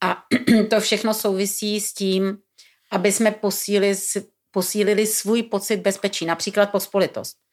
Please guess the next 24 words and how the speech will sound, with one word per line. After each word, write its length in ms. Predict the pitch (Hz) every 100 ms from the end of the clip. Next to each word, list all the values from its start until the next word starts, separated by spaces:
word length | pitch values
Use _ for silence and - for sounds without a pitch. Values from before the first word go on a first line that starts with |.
| _ _
Protože 220 | - 185
ty 140 | 202 220
víš, 420 | 190 208 208 196
že 280 | 190 175 185
když 220 | 175 180
budeš 280 | 180 185 156
sama, 340 | - 214 233 226
takže 280 | 208 185 180
nepřežiješ, 760 | 175 - 196 196 196 190 -
eh, 380 | - 202 190 -
zimu, 300 | 170 170 151 - -
jo. 380 | 175 175 180 190 - - - -
Takže 440 | 185 - 202 190 -
je 140 | 202
to 120 | 208
posilování 680 | 208 190 - 214 190 190 202
pospolitosti. 720 | 196 185 196 180 165 - 143 - - _ -
Za 200 | 165 196
sebe 300 | - 226 226
si 160 | 226
myslím, 340 | 190 175 - 196
že 120 | 196
to 140 | 208
vzniklo 560 | 196 202 196 208 180 139